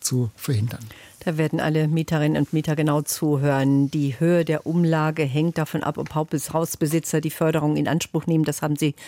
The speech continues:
Speaker 2: schon erwähnt. Also ein Anreiz. Wie hoch soll denn die Förderung ausfallen?
Speaker 1: Ja, die ist jetzt etwas erhöht worden und soll ja aus dem Klima- und Transformationsfonds finanziert werden, also nicht aus dem Bundeshaushalt.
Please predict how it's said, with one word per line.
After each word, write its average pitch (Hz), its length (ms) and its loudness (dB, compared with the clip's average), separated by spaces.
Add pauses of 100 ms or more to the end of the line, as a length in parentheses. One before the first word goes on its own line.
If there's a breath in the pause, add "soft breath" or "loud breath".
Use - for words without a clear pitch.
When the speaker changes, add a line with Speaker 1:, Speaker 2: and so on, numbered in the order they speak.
(200 loud breath)
Speaker 2:
schon 165 220 2
erwähnt. 143 480 2
Also 147 220 -2
ein 139 200 0 (100)
Anreiz. 135 580 0
Wie 147 100 0
hoch 160 220 -2
soll 147 220 0
denn 143 160 2
die 139 100 -4
Förderung 135 420 -2
ausfallen? - 540 -6 (720 loud breath)
Speaker 1:
Ja, 156 120 0
die - 80 0
ist - 180 2
jetzt 175 140 0
etwas 139 320 0
erhöht 135 420 2
worden 151 300 2
und 135 60 4
soll 131 200 2
ja 131 100 2
aus 120 100 -2
dem 123 140 -2
Klima- 139 320 0
und 123 100 0
Transformationsfonds 131 1160 0
finanziert 131 880 2
werden, 135 260 2
also 117 220 0
nicht 123 220 -2
aus 123 140 -4
dem 107 140 -4
Bundeshaushalt. 135 840 0